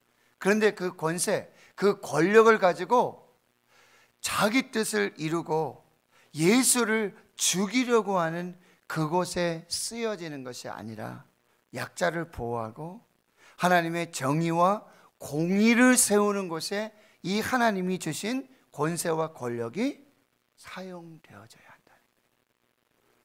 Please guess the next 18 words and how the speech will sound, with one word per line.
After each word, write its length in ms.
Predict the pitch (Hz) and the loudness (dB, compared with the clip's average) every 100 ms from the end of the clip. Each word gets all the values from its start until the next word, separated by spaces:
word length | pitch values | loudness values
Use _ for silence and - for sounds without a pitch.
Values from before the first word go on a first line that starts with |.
| _ _ _ _ _ | _ _ _ _ _
제가 280 | - 127 131 | -12 -8 -6
성찬을 480 | 120 185 165 160 143 | -6 -8 -6 -6 -8
베풀거나 640 | 127 120 123 120 120 120 | -10 -10 -12 -12 -12 -10
세례하거나 880 | 123 131 123 127 113 110 107 123 160 _ _ _ _ - | -8 -8 -6 -8 -8 -12 -14 -16 -20 _ _ _ _ -12
누구 360 | 139 135 131 - | -8 -6 -6 -4
임직을 800 | 147 151 151 156 139 151 147 135 | -4 -4 -4 -6 -6 -4 -4 -4
한다든지요, 800 | 135 127 120 120 117 135 165 196 _ _ - | -4 -2 -4 -6 -10 -14 -16 -20 _ _ -8
은퇴를 540 | 147 160 160 151 143 | -6 -4 -6 -8 -6
한다든지, 680 | 131 120 120 113 117 120 160 175 _ _ _ | -8 -6 -6 -8 -10 -10 -12 -16 _ _ _
그럴 260 | - 160 156 | -6 -6 -4
때 160 | 151 | -6
제가 260 | - 143 139 | -6 -8 -8
마지막에 800 | 120 123 135 135 127 202 170 202 _ _ _ | -8 -8 -8 -8 -10 -10 -12 -14 _ _ _
선포하는 500 | - 180 185 165 143 | -10 -8 -6 -6 -6
것이 220 | 123 117 120 | -10 -12 -12
무엇입니까? 800 | 110 110 104 101 104 - 170 - _ _ _ _ _ _ _ | -6 -6 -6 -12 -14 -16 -20 -20 _ _ _ _ _ _ _
하나님이 600 | - 190 208 160 127 147 - _ _ - | -8 0 0 0 -6 -10 -16 _ _ -12
교회와 680 | 139 131 135 117 104 143 | -8 -6 -8 -10 -12 -16